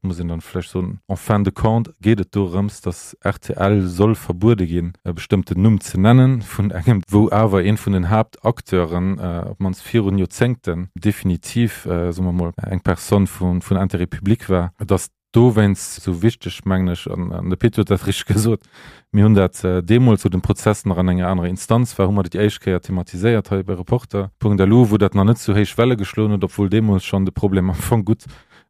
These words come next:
beschrieben gouf, äh, an dem, dem Artikel, aber wo mir auch intern, auch do, aber viel diskutiert, von was hier steht,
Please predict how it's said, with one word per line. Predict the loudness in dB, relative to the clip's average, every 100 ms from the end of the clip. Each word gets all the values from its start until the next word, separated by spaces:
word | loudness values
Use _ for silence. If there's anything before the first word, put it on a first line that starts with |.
| -8
beschrieben | -4 0 2 2
gouf, | 4 2 0 -2
äh, | 0
an | 2 2
dem, | 0 0 0
dem | 0 2
Artikel, | 0 -4 -2 -2 -2 -6
aber | -2
wo |
mir | 2 4
auch | 2
intern, | -2 -2 0 2 0 -4
auch |
do, | 2 4 4 2 -4 _ -4
aber | -2 0 0
viel | 0 0
diskutiert, | 0 -4 -4 2 2 0
von | 0 0
was | 2
hier | 2 2
steht, | 2 0 0 -4